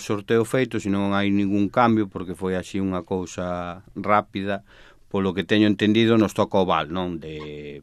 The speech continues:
primeira. Eh, o único bon é que xogamos na casa,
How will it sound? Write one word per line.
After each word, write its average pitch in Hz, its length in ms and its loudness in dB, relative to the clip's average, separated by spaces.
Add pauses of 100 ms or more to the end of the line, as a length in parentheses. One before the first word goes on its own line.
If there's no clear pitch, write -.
(120)
primeira. 80 480 -6 (500)
Eh, 73 460 -14
o 82 80 -8
único 92 400 -2
bon 110 260 4
é 101 140 0
que 85 480 -4
xogamos 92 320 -4
na 101 160 0
casa, 143 480 2